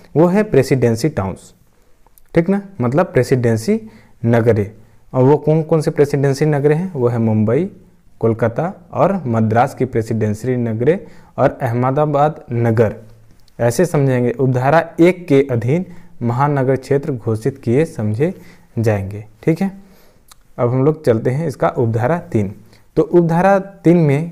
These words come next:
क्या लिखा है कि राज्य सरकार अधिसूचना द्वारा महानगर क्षेत्र की सीमाओं को बढ़ा सकती है और कम कर सकती है या परिवर्तित कर सकती है, किंतु ऐसी कमी या परिवर्तन इस प्रकार नहीं किया जाएगा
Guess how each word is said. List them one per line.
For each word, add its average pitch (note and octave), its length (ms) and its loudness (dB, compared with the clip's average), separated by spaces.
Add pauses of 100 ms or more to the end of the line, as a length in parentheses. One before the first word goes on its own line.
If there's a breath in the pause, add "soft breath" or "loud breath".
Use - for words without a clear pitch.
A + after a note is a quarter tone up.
(120)
क्या D#3+ 120 4
लिखा C#3 300 2
है A2+ 160 -6 (800 soft breath)
कि G3+ 300 6
राज्य E3+ 280 2
सरकार E3+ 400 2
अधिसूचना C3 600 -2
द्वारा C#3+ 320 2
महानगर C#3+ 540 -2
क्षेत्र C#3+ 400 -4
की D3 160 -2
सीमाओं B2+ 520 0
को - 200 -4
बढ़ा A2+ 340 2
सकती D#3 400 -2
है E3+ 180 -4 (360 soft breath)
और A#2 260 0
कम F3 140 4
कर E3+ 180 0
सकती C3+ 380 -2
है D#3+ 320 -8
या C3+ 180 4
परिवर्तित A#2 640 2
कर A2 160 -4
सकती G#2+ 380 -10
है, D#3 180 -8 (400 soft breath)
किंतु F#3+ 460 2
ऐसी F3+ 340 4 (440)
कमी D3 380 4 (120)
या C#3+ 200 4
परिवर्तन A2 680 2 (460 soft breath)
इस F#3 160 2
प्रकार D#3 420 2
नहीं D3 300 0
किया B2 200 4
जाएगा A2+ 460 -2